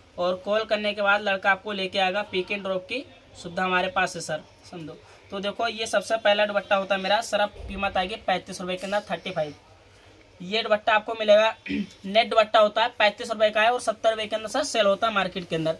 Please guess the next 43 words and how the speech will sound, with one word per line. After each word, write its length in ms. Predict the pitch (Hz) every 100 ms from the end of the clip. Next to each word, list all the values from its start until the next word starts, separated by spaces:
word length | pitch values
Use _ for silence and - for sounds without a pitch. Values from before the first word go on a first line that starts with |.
| - - - -
किसी 260 | 226 - 240
भी 120 | 233
जगह 160 | 220
आप 140 | 214 214
इसे 180 | 208 233
सेल 180 | 214
आउट 160 | 202 202
कर 80 | 190
सकते 280 | 180 156 160
हो। 80 | 160 - - - - -
तो 60 | 208
देखो, 240 | 208 240 247
पीस 240 | 247 254 247
इतना 240 | 202 240
सुंदर 360 | 247 226 226 226
है, 220 | 240 269 - - - -
कलर 280 | 220 214 226
भी 120 | 220 233
आपको 260 | 214 214
अलग 160 | 226 233
मिल 160 | 226
रहा 120 | 220 220
है, 80 | 226
लटकन 400 | 208 202 226 220
आपको 240 | 208 233
ऐसे 200 | 214 220
मिलेगी। 320 | 220 208 214
देखो, 180 | 214 214
piece 220 | 202 208
के 60 | -
अंदर 140 | 208 214
लटकन 340 | 196 185 208
भी 120 | 202
है, 140 | 208 202
झालर 300 | 175 190 196
भी 100 | 202
लगा 220 | 196 180
के 120 | 180
रखा 260 | 185 - 202
है, 80 | 214
मोती 320 | 185 175 208
भी 140 | 190
है, 140 | 214